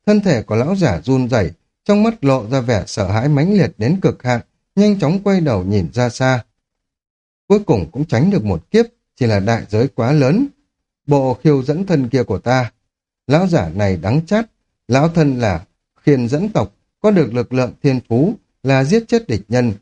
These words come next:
sau đó luyện thành thây khô, từ đó lấp vào huyết nhục của mình, tiến hành luyện hóa, sau đó khiến nó trở thành một bộ khiên dẫn thân đặc thù của bộ tộc bọn họ.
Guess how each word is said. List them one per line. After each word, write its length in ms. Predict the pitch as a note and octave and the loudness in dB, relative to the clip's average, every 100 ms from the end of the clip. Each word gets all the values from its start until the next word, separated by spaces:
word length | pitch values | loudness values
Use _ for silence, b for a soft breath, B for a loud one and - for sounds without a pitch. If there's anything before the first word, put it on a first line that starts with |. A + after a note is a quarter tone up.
| _ | _
sau 180 | - C3+ | -2 0
đó 140 | C3+ | 2
luyện 300 | F3 E3 D3 - | 2 2 0 -4
thành 200 | A#2+ E2 | -6 -4
thây 160 | - B2 | -2 -4
khô, 400 | G#2+ C3 B2+ G#2 _ _ _ | 0 0 0 -2 _ _ _
từ 140 | D#3 C#3+ | 0 2
đó 180 | C3 | 0
lấp 200 | D#3+ A3+ A#3+ | 0 0 -4
vào 220 | A#2+ A#2 A2+ | -6 -2 0
huyết 220 | G#3+ - | 0 0
nhục 200 | B2+ - | -4 -4
của 100 | F#2 | -2
mình, 260 | G#2 G2+ E2 _ _ | 0 0 -2 _ _
tiến 200 | C#3+ F3 | 0 0
hành 260 | G3+ A2+ F#2 | 0 -2 0
luyện 160 | A#2 A2+ | -2 -2
hóa, 320 | A2 G#2 G3 C4+ _ _ - | -4 -2 -2 -4 _ _ -4
sau 160 | C3+ | 0
đó 240 | A#2+ A2 D3+ | 2 2 0
khiến 240 | - C3+ | 0 0
nó 100 | E3 F#3+ | 0 -2
trở 160 | G#2+ | -4
thành 260 | E2+ G#2+ G2+ | -2 -2 0
một 120 | F2+ | -2
bộ 220 | - A#2+ G#2+ _ _ _ | 0 -2 -2 _ _ _
khiên 240 | D3+ C3 | 0 0
dẫn 220 | A#2 C3+ | -2 -6
thân 280 | F#3+ D#3 B2 | -2 -2 0
đặc 160 | A#2+ A2+ - | -4 -4 -2
thù 240 | A#2 G2 | 0 0
của 100 | - | -2
bộ 200 | F#2 G#2+ G#2+ | -2 -2 -2
tộc 200 | A2 - | -4 -2
bọn 160 | A2+ | -4
họ. 220 | G#2 B2 | -2 -2